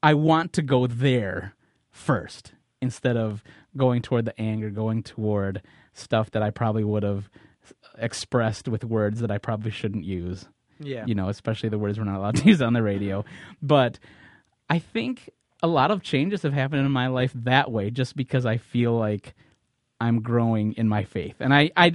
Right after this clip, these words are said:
Speaker 1: I know you didn't mean to take it there, and I don't, I didn't mean to go there
Speaker 2: Yeah, you
Speaker 1: either.
Speaker 2: did.
Speaker 1: But, but really, that's really what's going on in my life. I, there's a lot of things that, um, I've had to deal with as far as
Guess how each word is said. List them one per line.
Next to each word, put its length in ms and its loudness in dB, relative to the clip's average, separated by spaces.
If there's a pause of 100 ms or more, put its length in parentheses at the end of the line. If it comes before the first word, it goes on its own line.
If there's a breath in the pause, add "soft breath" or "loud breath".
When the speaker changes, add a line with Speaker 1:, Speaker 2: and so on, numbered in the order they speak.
Speaker 1:
I 180 4
know 180 4
you 140 4
didn't 160 4
mean 120 4
to 60 -2
take 220 2
it 100 -6
there, 200 4
and 140 2
I 100 6
don't, 160 4
I 140 6
didn't 200 4
mean 220 4
to 80 -2
go 300 0
there 360 -2
Speaker 2:
Yeah, 100 -2
you 60 2
Speaker 1:
either. 260 0
Speaker 2:
did. 80 -6 (380 loud breath)
Speaker 1:
But, 500 4 (540 soft breath)
but 160 4
really, 380 4
that's 260 0
really 180 2
what's 160 2
going 240 0
on 140 2
in 80 2
my 160 2
life. 320 2 (100)
I, 440 2
there's 160 2
a 60 -2
lot 280 2
of 140 0
things 460 -2
that, 340 -2 (420 soft breath)
um, 420 0
I've 160 4
had 160 2
to 60 -4
deal 300 2
with 160 2
as 140 -2
far 240 0
as 140 -4